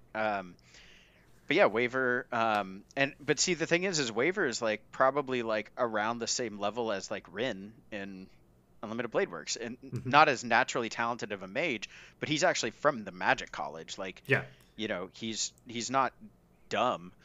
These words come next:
Speaker 1: Um, he's just not a, as much of a brute force power guy.
Speaker 2: No,
Speaker 1: But he had
Speaker 2: that's
Speaker 1: enough to summon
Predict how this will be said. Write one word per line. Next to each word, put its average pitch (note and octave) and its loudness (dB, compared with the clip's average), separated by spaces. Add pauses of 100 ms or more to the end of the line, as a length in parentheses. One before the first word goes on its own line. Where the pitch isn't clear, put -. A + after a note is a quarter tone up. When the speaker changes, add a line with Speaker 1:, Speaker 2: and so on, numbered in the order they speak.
(580)
Speaker 1:
Um, F2+ -2 (260)
he's A#2 -4
just G#2+ -2
not G#2 2 (160)
a, G2+ 0
as G2+ -2
much G#2 -2
of F#2 -6
a F#2 -2
brute F#2+ -14
force - -4 (100)
power G#2 4
guy. - -12 (260)
Speaker 2:
No, B2+ 2
Speaker 1:
But A2+ 4
he A#2+ 4
had A#2 6
Speaker 2:
that's A#2+ -2
Speaker 1:
enough A2 2
to B2+ -6
summon A#2+ 2